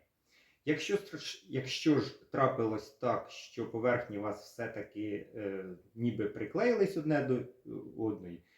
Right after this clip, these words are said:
я вже раніше про це говорив, не надо їх, е,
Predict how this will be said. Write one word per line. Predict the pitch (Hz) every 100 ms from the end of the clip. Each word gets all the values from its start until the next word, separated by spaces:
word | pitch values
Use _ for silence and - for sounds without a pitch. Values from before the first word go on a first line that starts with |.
| _ _ _ _ -
я | 143
вже | 135 135
раніше | 135 123 120
про | - 117
це | - 113
говорив, | 110 107 117
не | 196
надо | 196 127 107
їх, | 107 -
е, | -